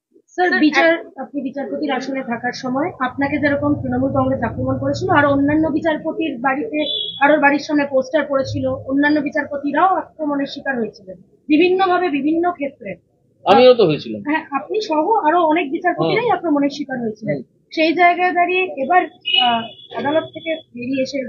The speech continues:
Speaker 1: বিচারপতি পদ থেকে ইস্তফা দিয়ে এই ব্যাপারটা নিয়ে কিছু ভাবছেন যে, কারণ বারংবার বিচার ব্যবস্থা
Speaker 3: এইটা
Speaker 1: আক্রান্ত হচ্ছে
Speaker 3: বিচার
Speaker 1: সেটা
Speaker 3: ব্যবস্থা, যারা আক্রমণ করছেন, বিচার ব্যবস্থাকে তো আক্রমণ করছেন না,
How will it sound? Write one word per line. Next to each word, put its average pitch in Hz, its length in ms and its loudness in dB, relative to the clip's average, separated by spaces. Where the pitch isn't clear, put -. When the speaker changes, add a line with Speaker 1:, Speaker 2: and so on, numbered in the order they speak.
Speaker 1:
বিচারপতি 269 500 -10
পদ 233 100 -8
থেকে 247 280 -18
ইস্তফা 254 360 -14
দিয়ে 254 180 -10
এই 311 120 2
ব্যাপারটা 339 500 0
নিয়ে 339 140 -2
কিছু 339 180 -8
ভাবছেন 330 360 -4
যে, 294 120 -4
কারণ 294 240 -6
বারংবার 349 600 0
বিচার 381 220 -2
ব্যবস্থা 349 340 2
Speaker 3:
এইটা 370 140 8
Speaker 1:
আক্রান্ত 226 180 4
হচ্ছে 175 280 2
Speaker 3:
বিচার 233 200 8
Speaker 1:
সেটা 233 180 8
Speaker 3:
ব্যবস্থা, 240 540 6
যারা 196 320 6
আক্রমণ 196 520 0
করছেন, 185 420 0
বিচার 185 260 2
ব্যবস্থাকে 185 480 4
তো 208 80 0
আক্রমণ 208 380 -2
করছেন 247 320 0
না, 262 280 2